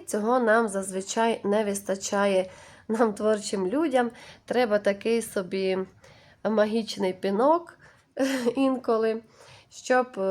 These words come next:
не забувати про, е, в'язання, про рукоділля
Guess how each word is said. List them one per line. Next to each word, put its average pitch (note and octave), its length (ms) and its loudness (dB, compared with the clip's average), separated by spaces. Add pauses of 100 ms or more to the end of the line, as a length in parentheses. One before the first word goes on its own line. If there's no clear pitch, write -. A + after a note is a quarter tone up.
(560)
не G#3 140 -2
забувати A3 600 2
про, G3 520 2 (480)
е, F#3+ 200 -8 (220)
в'язання, C#4+ 840 2 (480)
про F#3+ 320 0
рукоділля D4+ 920 2